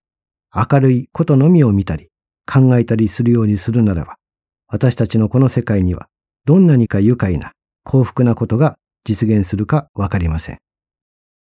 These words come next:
話は変わりますが、人はどのような時に喜びを感じるものでしょうか。人には、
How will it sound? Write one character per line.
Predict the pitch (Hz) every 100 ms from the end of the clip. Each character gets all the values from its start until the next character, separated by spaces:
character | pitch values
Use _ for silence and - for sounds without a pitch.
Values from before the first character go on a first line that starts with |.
| _ _ _ _ _ _ _ _ _ _ -
話 | 147 160 175
は | 156 -
変 | 127
わ |
り | 120
ま | 117
す | 104
が、 | 87 - _ _ _ _ _
人 | - 139
は | 127 -
ど | 117
の | 196 196
よ |
う | 156
な | 127
時 | 107 107
に | 104 101
喜 | 117 143 147
び | 139
を | 135
感 | - 127 123
じ | 120
る |
も | 120 117
の | 101
で | 92
し | -
ょ |
う | -
か。 | - _ _ _ _ _ _ _ _ _ _
人 | - 143
に | 127
は、 | 104